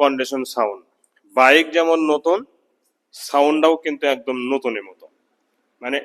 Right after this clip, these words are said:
এই বাইকটি, আমি আবারও বলতেছি, এই বাইক এবং নতুন বাইকের মধ্যে কোনো পার্থক্য নেই, কোনো পার্থক্য নেই। এই বাইকটি নেওয়া, শোরুম থেকে নেওয়া একই কথা।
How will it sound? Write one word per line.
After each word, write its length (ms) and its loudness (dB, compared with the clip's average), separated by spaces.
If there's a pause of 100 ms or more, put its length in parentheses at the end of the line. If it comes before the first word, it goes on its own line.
এই 80 0 (100)
বাইকটি, 460 0 (240)
আমি 140 -4 (160)
আবারও 300 0
বলতেছি, 420 -6 (960)
এই 80 4 (140)
বাইক 280 4 (320)
এবং 140 -2 (240)
নতুন 220 -10 (100)
বাইকের 420 -2
মধ্যে 200 -8 (120)
কোনো 140 -4 (100)
পার্থক্য 380 -6 (140)
নেই, 120 -8 (460)
কোনো 160 -2 (100)
পার্থক্য 340 -4 (100)
নেই। 100 -4 (120)
এই 60 -2 (100)
বাইকটি 340 -2
নেওয়া, 220 -2
শোরুম 320 -8
থেকে 160 -10
নেওয়া 140 -8 (200)
একই 220 -6
কথা। 160 -18